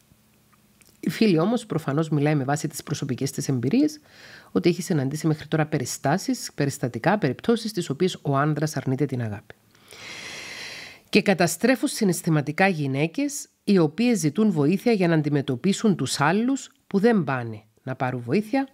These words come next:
και καταλήγουν να χωρίζουν. Πολύ λίγοι οι άνδρες με αυτογνωσία και ενσυναίσθηση.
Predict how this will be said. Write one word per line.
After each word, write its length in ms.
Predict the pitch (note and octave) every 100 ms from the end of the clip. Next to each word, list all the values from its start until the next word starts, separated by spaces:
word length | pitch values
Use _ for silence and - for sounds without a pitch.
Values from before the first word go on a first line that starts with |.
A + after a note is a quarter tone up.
| _ _
και 140 | - G#3+
καταλήγουν 720 | G3 - B2 D3+ E3 F3 F3 _ -
να 120 | E3
χωρίζουν. 500 | - B2 A2+ A2 - _ _ _ - - - - -
Πολύ 360 | - F3 A3 C#4
λίγοι 520 | A3 F3+ D#3+ C#3 C#3+ _ -
οι 200 | D3+ D3+
άνδρες 460 | D3+ C#3 C3+ C3
με 80 | C#3+
αυτογνωσία 640 | C3 - B2+ C3 - C#3+
και 140 | C3+ C3+
ενσυναίσθηση. 800 | C3 - B2+ A2+ - - -